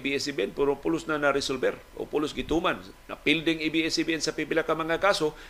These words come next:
ilang gituman ang sugo. Namayad ang A B S C B N sa iyang mga kawani.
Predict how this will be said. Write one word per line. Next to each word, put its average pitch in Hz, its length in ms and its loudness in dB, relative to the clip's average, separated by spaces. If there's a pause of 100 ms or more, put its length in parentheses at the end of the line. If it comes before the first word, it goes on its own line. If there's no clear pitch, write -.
(120)
ilang 208 240 4
gituman 196 400 2 (560)
ang 143 160 0
sugo. 185 320 -2 (160)
Namayad 156 400 8
ang 160 160 2
A 165 80 2
B 165 160 2
S 147 80 -2
C 160 80 -4
B 170 80 -2
N 147 160 0
sa 139 80 -2
iyang 139 240 0
mga 127 160 -2
kawani. 123 320 4